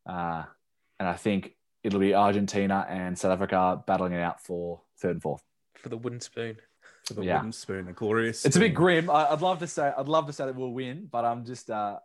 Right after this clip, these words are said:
Speaker 1: I'm not sure. In our first year of trying out so many youthful players, I don't know.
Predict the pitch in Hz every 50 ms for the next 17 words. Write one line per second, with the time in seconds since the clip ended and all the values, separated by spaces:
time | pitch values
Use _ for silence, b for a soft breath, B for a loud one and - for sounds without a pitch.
0 | - 104 107 110 110 110 110 - - - - 110 107 107 107 107 107 - 110 107
1 | 104 110 120 - - 123 123 123 123 113 - - 107 110 110 110 113 117 139 -
2 | 107 110 - - - 104 101 107 104 104 104 - - - 110 104 101 95 95 101
3 | 98 - - 101 95 - - 95 95 95 107 127 - - b b b b b b
4 | b b - 92 92 92 92 92 90 90 90 90 87